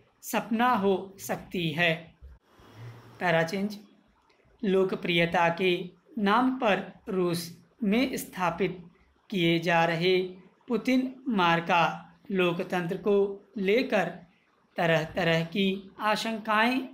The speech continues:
भी सिर उठा रही हैं।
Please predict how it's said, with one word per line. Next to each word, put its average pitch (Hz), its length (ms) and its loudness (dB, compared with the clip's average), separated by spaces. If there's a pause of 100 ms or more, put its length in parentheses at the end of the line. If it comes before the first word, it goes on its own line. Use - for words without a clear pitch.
(160)
भी 180 400 0 (440)
सिर 214 520 -2 (180)
उठा 165 340 -2
रही 170 380 -2
हैं। 165 600 -2